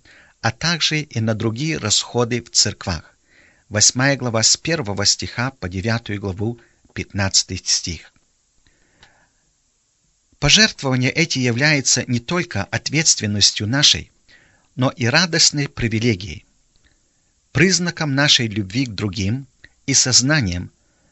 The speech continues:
что наши блага материальные есть дары Божьи нам, и мы призваны, согласно Священному Писанию,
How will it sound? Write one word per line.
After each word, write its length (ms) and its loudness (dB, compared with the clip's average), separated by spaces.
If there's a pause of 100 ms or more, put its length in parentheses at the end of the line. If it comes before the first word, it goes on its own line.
(120)
что 280 -2
наши 360 2
блага 460 -2 (140)
материальные 800 -2 (200)
есть 400 2
дары 460 0
Божьи 580 -2
нам, 380 -2 (800)
и 80 2
мы 160 4
призваны, 720 0 (280)
согласно 640 0
Священному 680 4
Писанию, 640 -2